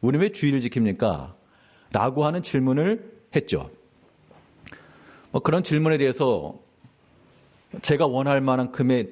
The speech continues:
설득이 될 만큼의 그런 답변을 듣지 못했습니다. 그래서 사실 이거는 다른, 그, 안식일을 지켜야 한다라고 주장하는 사람들이 지금도 마찬가지로 주장하고 있는데요. 근데 사실 이러한 질문이라고 하는 것은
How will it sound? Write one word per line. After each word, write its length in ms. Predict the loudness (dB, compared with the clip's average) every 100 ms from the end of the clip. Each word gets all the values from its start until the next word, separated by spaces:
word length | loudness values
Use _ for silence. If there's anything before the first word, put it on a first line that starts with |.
| -12 _ _ -14
설득이 500 | -2 -2 0 2 2
될 160 | 0
만큼의 400 | 0 -2 0 -2
그런 240 | 0 0 -2
답변을 640 | -2 -2 0 0 -2 -8 -10 -4
듣지 200 | 0 0
못했습니다. 540 | 0 -2 -4 -6 -6 -6 -10 -16 -20 -20 _ -20 -18 -18 _
그래서 160 | -2 0
사실 220 | 0 0
이거는 600 | 0 0 2 0 -2 -6 -4
다른, 560 | 0 0 0 -4 -10 -18 -20 -20 -20 -12 -2
그, 360 | 0 2 0 -2
안식일을 360 | -2 0 -2
지켜야 260 | -2 0 0
한다라고 440 | 2 2 2 0 -2
주장하는 420 | -2 0 0 0
사람들이 460 | 0 0 0 -2
지금도 340 | -2 0 2 2
마찬가지로 400 | 2 0 0 0
주장하고 360 | 0 -2 0
있는데요. 380 | 0 0 0 -4 -8 _ _ _ -20 -20 _ _ _ _ _ _ _
근데 160 | 0 2
사실 240 | 2 2
이러한 260 | 2 0 -2
질문이라고 640 | -2 0 2 2 0 0
하는 160 | -2 -2
것은 480 | -2 0 -2 -2